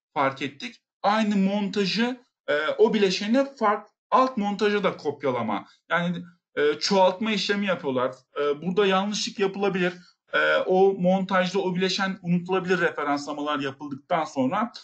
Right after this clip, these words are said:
Bu noktada bu zarf yayıncısını kullanarak siz de üst ana montajınızdan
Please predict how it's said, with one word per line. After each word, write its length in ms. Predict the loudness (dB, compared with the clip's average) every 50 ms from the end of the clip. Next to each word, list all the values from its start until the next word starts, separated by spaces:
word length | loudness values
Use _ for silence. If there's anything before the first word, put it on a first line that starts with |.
| _ _ _ _
Bu 100 | 0 2
noktada 580 | 2 2 2 2 0 0 2 2 0 0 0
bu 180 | -2 -2 -2 -2
zarf 380 | -2 0 0 0 2 0 0 0
yayıncısını 600 | 0 0 0 0 -2 -2 -2 -4 -4 -4 -6 -8
kullanarak 520 | -6 -4 0 2 2 2 2 2 0 -2
siz 340 | -4 -4 -2 -2 -2 -2 0
de 240 | 0 0 0 -2 -6 _ _ _ _ _ _ _ 2
üst 320 | 2 2 2 0 -4 -12 -4 _
ana 260 | 2 4 4 6 4
montajınızdan 1040 | 4 4 4 2 0 0 -2 -2 -2 0 0 0 0 0 -2 -2 -2 -2 -2 -2 -4